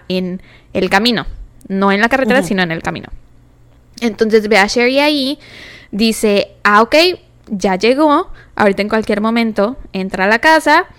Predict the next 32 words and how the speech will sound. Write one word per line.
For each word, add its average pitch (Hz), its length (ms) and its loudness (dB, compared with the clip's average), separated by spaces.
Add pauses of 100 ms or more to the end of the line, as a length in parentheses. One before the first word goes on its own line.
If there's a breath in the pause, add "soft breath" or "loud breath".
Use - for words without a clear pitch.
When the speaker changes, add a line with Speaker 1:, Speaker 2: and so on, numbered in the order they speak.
(240 loud breath)
Speaker 1:
y 220 120 -4
pues 190 220 2
siguen 214 260 -2
lo 208 80 -2
suyo 190 260 -2
trabajando 175 520 -2
en 170 80 -8
la 185 120 -6
compu. 240 400 -4 (840 loud breath)
Pero 311 180 8
pasan 302 320 2
unos 262 240 -2
cuantos 220 380 -2
minutos 254 720 -4 (120)
y 254 120 -2
Sherry 208 520 0
no 190 300 -2
entra 190 380 -2
a 156 40 -4
la - 120 -6
casa. - 340 -12 (460)
Entonces 196 400 0
el 214 120 2
papá 196 280 0
voltea 190 720 0
hacia 196 360 -6
la 190 100 -2
ventana 196 380 -4
para 185 180 -8
ver 175 180 -10
qué 214 140 -4
onda 214 380 -4